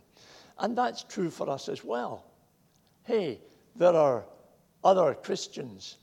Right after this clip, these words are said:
in Airdrie. There are other Christian churches in this community. There are many kingdom people in Scotland and in our nation and in our world.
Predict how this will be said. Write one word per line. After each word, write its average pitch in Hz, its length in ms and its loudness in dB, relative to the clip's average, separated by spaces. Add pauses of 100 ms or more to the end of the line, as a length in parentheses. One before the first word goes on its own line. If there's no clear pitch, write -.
(240)
in 131 220 -4
Airdrie. 165 540 -8
There 131 200 -2
are 139 200 0
other 196 260 0
Christian - 480 -12
churches - 800 -12 (340)
in 165 220 -2
this - 360 -4 (260)
community. 160 760 -2 (960)
There 170 420 8
are 160 560 8
many 175 800 -2
kingdom 170 600 -2 (180)
people 196 580 -4 (240)
in 160 180 -6
Scotland - 640 0 (2000)
and 156 180 -8
in 165 120 -2
our 156 160 0
nation 190 440 -6 (840)
and 165 180 -2
in 170 120 -4
our 165 180 0
world. 214 560 -6